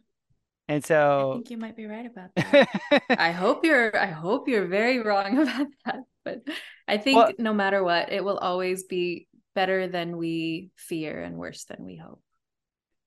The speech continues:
Speaker 1: Absolutely. Like, I, I know enough people in my life that have many more years, and, and I've read it over and over and over again. Everybody has this masochistic projection that their generation is the last.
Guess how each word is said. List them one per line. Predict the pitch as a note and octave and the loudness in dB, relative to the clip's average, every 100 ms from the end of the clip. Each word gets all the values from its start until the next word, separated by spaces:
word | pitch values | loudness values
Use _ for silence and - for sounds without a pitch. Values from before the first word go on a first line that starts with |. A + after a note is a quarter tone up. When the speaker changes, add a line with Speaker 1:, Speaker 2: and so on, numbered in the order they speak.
| _ _ - | _ _ 2
Speaker 1:
Absolutely. | A3 B3+ - G3+ F3+ E3 - A#2+ | 4 4 2 0 2 0 -4 -6
Like, | A#2+ B2+ D#3 | -2 0 4
I, | D#3+ | 4
I | E3+ D#3+ E3+ | 6 4 2
know | F#3 G3 | 4 2
enough | F3+ E3 D#3 | 4 2 0
people | - D3 C#3+ | -6 -6 -2
in | C#3 C3 | -2 0
my | B2+ | -2
life | B2 B2 B2 - | 0 -2 -4 -6
that | A#2+ - | -6 -2
have | C3 B2+ A#2 | 0 -2 -4
many | B2+ C3+ C#3 | -4 -2 -2
more | C#3 C3 | -2 -2
years, | B2+ A#2+ A#2+ A2+ A2+ G#2+ | -2 -2 -4 -4 -6 -6
and, | B2 A#2+ A#2 A#2 - _ | -8 -8 -8 -12 -16 _
and | C#3+ B2+ A#2+ A#2 A2 F4 | -4 -4 -4 -6 -10 -6
I've | D3 C#3 | -2 0
read | C3 C#3 | 2 4
it | C3+ - | 4 2
over | D3 D3 D3 C#3 | 2 2 4 2
and | C3 | 0
over | B2+ C3 | -2 -2
and | B2 | -4
over | A#2+ A#2+ | -6 -8
again. | A2+ A2+ - | -6 -6 -4
Everybody | - E3+ E3+ F3 D3 D3+ C#3 | 2 4 6 6 6 6 4
has | B2+ C3 C3 A#2 - | 2 4 2 0 -6
this | B2+ A#2+ A2+ - - _ _ _ _ _ - | -6 -4 -6 -10 -14 _ _ _ _ _ -6
masochistic | C3 C#3+ D3+ - D#3+ - D3+ - C#3 _ | 0 2 2 0 -2 2 0 0 -8 _
projection | C#3 B2 C3 B2 - A#2+ | -8 -2 0 0 -4 -6
that | A#2+ - | -6 -2
their | B2+ A#2+ | 0 0
generation | A#2 A#2+ A2+ A2 G#2+ - A2+ | -2 -6 -6 -6 -8 -8 -12
is | G#2 | -12
the | - G#2 | -8 -4
last. | G2 G2 - - - | -4 -6 -10 -14 -20